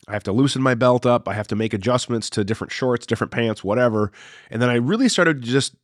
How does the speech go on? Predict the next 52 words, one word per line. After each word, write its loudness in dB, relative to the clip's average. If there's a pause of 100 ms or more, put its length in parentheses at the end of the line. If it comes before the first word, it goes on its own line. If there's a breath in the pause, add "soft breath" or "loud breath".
(100)
in -2
some 0
way, 2
I -2
didn't 2
even 0
wear 4
a 4
belt 0
for 0
a 4
while. 2
Just 0
around 4
the -2
house, 0
I -4
just -8
put 0
on 6
a 2
pair 0
of -2
jeans -2
and -2
I -6 (240)
put 0
the -2
clips -2 (240 loud breath)
of -2
the 4
holster 0
on 2
the 2
waistband 0
of -4
the -4
jeans. -2 (420 loud breath)
And -2
I 0
just -2
kind -2
of -4
figured 2
out 4
where 2
naturally 0
my -2
jeans -4
needed -4 (120)
to -4
be 0